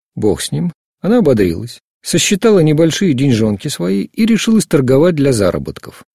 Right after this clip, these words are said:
Доселе она была домостройка, скопидомка, славилась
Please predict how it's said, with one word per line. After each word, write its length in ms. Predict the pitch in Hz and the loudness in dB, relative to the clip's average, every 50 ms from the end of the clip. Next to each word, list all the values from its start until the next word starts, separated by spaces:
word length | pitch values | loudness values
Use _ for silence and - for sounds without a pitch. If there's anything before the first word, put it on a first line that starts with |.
| _ _ _ - | _ _ _ -2
Доселе 480 | 104 123 127 - - - 240 226 220 | 2 2 4 4 4 4 6 6 4
она 240 | - - 143 160 185 | 4 2 2 0 2
была 180 | 170 160 170 165 | 2 2 2 2
домостройка, 760 | 151 170 165 170 156 - - - 123 92 78 71 - - - | 2 2 2 2 2 0 0 0 0 0 0 -2 -6 -12 -20
скопидомка, 840 | - - - - 139 - - 139 120 127 113 85 73 - - - - _ _ - | -18 -10 -6 -6 -4 -2 0 0 2 2 2 2 0 -6 -12 -20 -20 _ _ -14
славилась 540 | - - 131 151 185 170 175 175 160 - | -6 -2 2 2 4 4 4 2 2 0